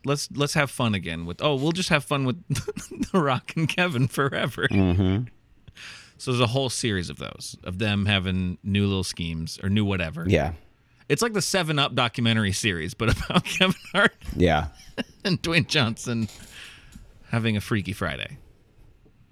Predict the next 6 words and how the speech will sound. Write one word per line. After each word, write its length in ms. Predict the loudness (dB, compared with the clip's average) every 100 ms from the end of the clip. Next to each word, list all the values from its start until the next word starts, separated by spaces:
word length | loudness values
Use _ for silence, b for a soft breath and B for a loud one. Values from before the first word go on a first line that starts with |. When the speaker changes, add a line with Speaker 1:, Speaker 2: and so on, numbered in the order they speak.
| _ _ _ _ _ 2
Speaker 2:
Yeah. 280 | 2 2 -6 -14 _ _ _ _ _ _ _ _ _
Speaker 1:
Yeah. 340 | -2 0 -2 -6 _ _ _ _ _ _ _ _ _ _ _ _ _ _ _ _ _ _ _ _ _ _ _ _ _ _ _ _ _ _
Now, 120 | -2
how 140 | 2 4
about 260 | 4 0
Freaky 640 | -2 -2 -2 0 0 0